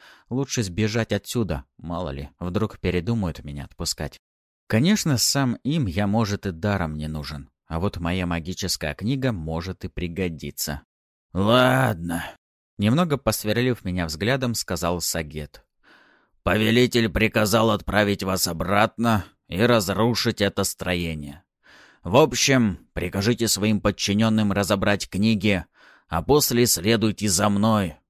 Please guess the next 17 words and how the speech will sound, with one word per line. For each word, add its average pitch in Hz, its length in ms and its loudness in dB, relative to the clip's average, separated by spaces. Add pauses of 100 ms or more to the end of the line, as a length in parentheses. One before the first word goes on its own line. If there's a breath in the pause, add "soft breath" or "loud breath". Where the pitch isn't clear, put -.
(120)
Похоже, 107 600 0
нам 101 260 0
пора 90 340 0
прощаться». 101 960 0 (720 soft breath)
«Отличная 107 760 -4
новость», - 520 -10 (120)
улыбнулся 90 520 -2
я, 127 160 -2
кивнув 98 560 -4
Аилу, 80 600 -8 (340 loud breath)
который 180 340 0
тут 147 200 -4
же 107 120 -2
начал 98 360 -2
отдавать 82 480 -4
приказы 95 500 -4
вампирам. 80 600 -6